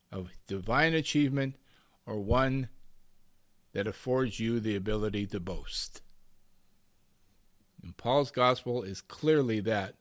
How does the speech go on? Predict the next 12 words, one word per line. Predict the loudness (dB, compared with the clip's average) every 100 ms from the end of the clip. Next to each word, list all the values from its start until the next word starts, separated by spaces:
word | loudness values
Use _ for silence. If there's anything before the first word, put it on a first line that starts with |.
| _ _
which | -12 -10 -6
will | -4
not | -2 -2 -2
allow | -2 -2 -2 -4 -8 -14 _ _
for | -8 -6
our | -4 -6
boasting, | -4 0 0 -2 -6 -8 -8 _ -20 -14
because | -8 -4 -4
it | -4 -4
is | -4 -6 _ _ -10
the | -6
divine | -6 -4 0 0 0 0 -4